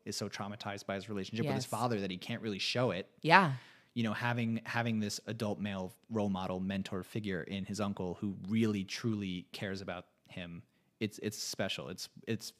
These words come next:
Speaker 1: again, I said it last episode, but it's, for me, the most special part of Avatar. I love it.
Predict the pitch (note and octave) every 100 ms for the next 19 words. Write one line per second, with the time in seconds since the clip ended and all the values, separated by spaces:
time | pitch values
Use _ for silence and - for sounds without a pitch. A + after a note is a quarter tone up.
0 | - A2+ A2 F#2+ A#2+ G#2 F#2 F#2 G2 -
1 | - F2 F#2+ F#2 - - _ _ - B2
2 | A2+ G2+ F2+ G2+ G2+ - - F2+ - E2
3 | F2 D#2 - D#2+ G#1+ G1+ - - - G2+
4 | E2+ E2 -